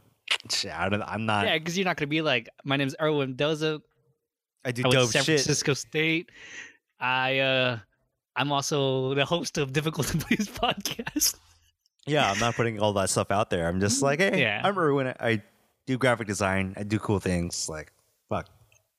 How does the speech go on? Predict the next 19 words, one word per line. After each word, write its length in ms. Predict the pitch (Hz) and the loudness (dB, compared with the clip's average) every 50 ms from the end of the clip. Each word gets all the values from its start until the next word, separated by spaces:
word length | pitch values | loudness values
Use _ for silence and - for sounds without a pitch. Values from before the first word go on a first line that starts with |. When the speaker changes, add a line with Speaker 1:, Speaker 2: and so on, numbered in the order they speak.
| _ _ _ _ _ _ _ - - - | _ _ _ _ _ _ _ -20 -12 -6
Speaker 2:
I 80 | 151 | -4
like 120 | 151 147 - | -4 -4 -4
sports 440 | - - - 131 123 127 - - - | -4 -4 -2 0 0 0 -2 -4 -4
ball. 340 | - - 113 110 117 127 - - - - _ _ - - - - - 151 143 - - - - - - - - - - - - - - - | -2 -2 0 0 -2 -4 -6 -12 -20 -20 _ _ -20 -20 -20 -18 -16 -14 -14 -14 -16 -18 -20 -20 -20 -20 -20 -18 -16 -16 -16 -18 -8 -4
Speaker 1:
What's 160 | 117 120 - 151 | -4 -2 0 2
up? 240 | 170 - - - - - - - - _ _ _ _ _ _ _ | 0 0 -2 -6 -14 -20 -20 -20 -20 _ _ _ _ _ _ _
Speaker 2:
I'm 140 | - 175 151 151 | -4 -2 -2 -2
like, 140 | 143 131 | -2 -2
do 80 | 127 139 | -2 -4
you 80 | 131 131 | -2 0
say, 160 | - 123 120 | 0 0 2
like, 160 | 117 117 120 | 0 0 0
"Oh, 140 | 147 139 147 | 0 0 2
yeah, 480 | 160 165 165 160 147 160 147 156 165 156 160 | 2 2 2 2 0 0 0 -2 -2 0 -2
I, 60 | 156 | 0
I 40 | 147 | 0
do 100 | 143 156 | 0 0
sports 300 | 147 - - 117 110 - | -2 -2 -2 -4 -4 -2
ball"? 420 | - 110 104 117 - - _ _ | -4 -4 -4 -4 -4 -8 _ _